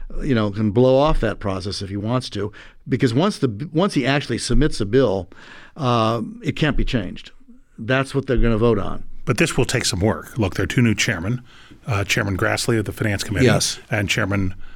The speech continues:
Speaker 1: Neal.
Speaker 2: Neal of the, of the Ways and Means Committee. So they're new in the job. They're, they're staffing up. They're dealing with a, a series of issues organizationally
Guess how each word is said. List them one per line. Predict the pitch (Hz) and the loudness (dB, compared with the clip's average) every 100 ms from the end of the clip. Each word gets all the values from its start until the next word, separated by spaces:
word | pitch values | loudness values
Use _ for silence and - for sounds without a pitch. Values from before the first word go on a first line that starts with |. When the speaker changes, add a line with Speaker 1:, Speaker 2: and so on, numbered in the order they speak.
| - - - - - - | -12 -14 -18 -20 -10 -2
Speaker 1:
Neal. | 175 98 - | 0 0 0
Speaker 2:
Neal | 147 147 80 107 | 2 2 0 -2
of | 90 | 0
the, | 98 | -2
of | 101 110 | -2 -2
the | 98 | 0
Ways | 104 101 | 0 2
and | |
Means | 127 - | 0 -2
Committee. | 87 | -6
So | 82 107 - - - | -2 -2 -4 -8 -2
they're | 139 | 2
new | 131 143 | 4 4
in | 143 | 4
the | |
job. | 117 127 117 107 | 2 2 2 2
They're, | 95 92 | 0 2
they're | 95 | 0
staffing | - 131 113 117 | 0 0 0 0
up. | 107 101 - | 0 0 -2
They're | 85 80 - - | -4 -4 -12 -6
dealing | - 120 110 | 0 2 2
with | 95 | 2
a, | 98 104 | 0 0
a | 104 | 0
series | - 131 104 | 2 2 2
of | 104 | 0
issues | - 110 95 92 - - - | 0 0 0 -2 -8 -14 -4
organizationally | 117 101 90 117 127 101 90 104 | -2 0 2 2 0 0 -2 -4